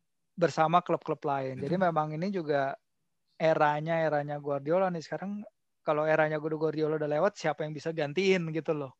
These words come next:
Speaker 2: Hmm.
Speaker 1: Itu yang pertanyaan menarik sih, karena ki-, pertanyaan kan udah mulai keluar kan soal siapa yang mulai bisa gantiin Klopp mungkin dalam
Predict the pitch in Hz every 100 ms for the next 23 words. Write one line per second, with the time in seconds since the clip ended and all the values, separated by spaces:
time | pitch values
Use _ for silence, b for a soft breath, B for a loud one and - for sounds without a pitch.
0 | - 123 107 101 90 - 160 185 170 156
1 | 156 147 143 135 156 170 - 147 151 180
2 | - - 180 180 180 180 202 220 190 170
3 | 160 160 175 175 170 165 160 151 - 156
4 | 160 156 156 151 147 - 160 156 156 143
5 | 143 156 147 147 - 160 - 170 151 151
6 | 151 147 143